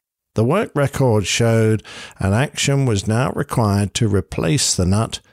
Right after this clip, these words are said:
and perform a maintenance routine. The following swing shift supervisor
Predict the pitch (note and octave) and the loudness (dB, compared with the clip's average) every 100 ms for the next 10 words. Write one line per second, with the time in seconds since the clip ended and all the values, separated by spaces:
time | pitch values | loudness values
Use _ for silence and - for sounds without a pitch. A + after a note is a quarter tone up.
0 | _ - G3+ D3 - B2 A2+ G#2 G#2 G2+ | _ -4 0 -2 0 2 2 2 2 2
1 | A2 - G2+ G2 - - F#2 D#2 - - | 0 0 -2 0 -2 -4 -2 -2 -2 -2
2 | C#3+ D#2 C#2 - _ _ _ - - - | 0 -2 -4 -10 _ _ _ -20 -20 -20
3 | - - - G#2 - B2+ G#2+ G#2 G2+ G2 | -20 -20 -10 -8 -4 0 2 2 2 2
4 | F#2+ - G#2+ A2+ A#2+ G2+ G2+ F#2+ - - | 0 -2 0 2 2 0 0 0 -2 -2
5 | - G3+ A2 G2+ A#2 A#2 G#2+ B2 | -2 -2 -2 -2 0 0 0 0